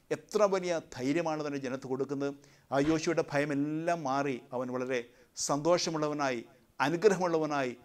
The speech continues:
ധൈര്യമുള്ളവനായിട്ട് അവൻ മാറി എന്ന് മാത്രമല്ല, തൻ്റെ ജനത്തെയും ആ നിലയിൽ അവൻ ധൈര്യപ്പെടുത്തുവാനായിട്ട് ഇടയായിത്തീർന്നു. എത്ര ആശ്വാസമായിരിക്കുന്ന നിലയിലാണ് ആ യോശുവയുടെ മനസ്സിൽ കിടന്നായിരുന്ന എല്ലാ സം-, സമ്മർദ്ദങ്ങളും സമ്പൂർണ്ണമായി മാറിയ ഒരു അനുഗ്രഹത്തിൻ്റെ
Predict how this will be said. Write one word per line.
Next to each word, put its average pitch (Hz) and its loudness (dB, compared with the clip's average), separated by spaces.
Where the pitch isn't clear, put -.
ധൈര്യമുള്ളവനായിട്ട് 170 2
അവൻ 135 -2
മാറി 135 -2
എന്ന് 135 -8
മാത്രമല്ല, 123 -6
തൻ്റെ 135 -2
ജനത്തെയും 190 4
ആ 151 -2
നിലയിൽ 139 0
അവൻ 127 -8
ധൈര്യപ്പെടുത്തുവാനായിട്ട് 117 -6
ഇടയായിത്തീർന്നു. 98 -16
എത്ര - -10
ആശ്വാസമായിരിക്കുന്ന 127 -6
നിലയിലാണ് 123 -4
ആ 131 4
യോശുവയുടെ 170 2
മനസ്സിൽ 151 -2
കിടന്നായിരുന്ന 147 -2
എല്ലാ 196 -2
സം-, 151 -4
സമ്മർദ്ദങ്ങളും 151 -2
സമ്പൂർണ്ണമായി 202 2
മാറിയ 170 4
ഒരു 135 -2
അനുഗ്രഹത്തിൻ്റെ 156 0